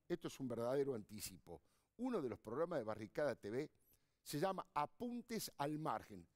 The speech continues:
¿Sabe quién es el conductor? Un juez, el juez Andrés Gallardo. Ha hecho entrevistas a Eugenio Zaffaroni,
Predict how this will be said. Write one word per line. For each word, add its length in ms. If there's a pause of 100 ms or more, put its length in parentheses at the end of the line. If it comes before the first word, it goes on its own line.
¿Sabe 320
quién 180
es 100
el 120
conductor? 600 (520)
Un 100
juez, 480 (380)
el 100
juez 400 (120)
Andrés 580
Gallardo. 600 (680)
Ha 100
hecho 220
entrevistas 600
a 40
Eugenio 420
Zaffaroni, 800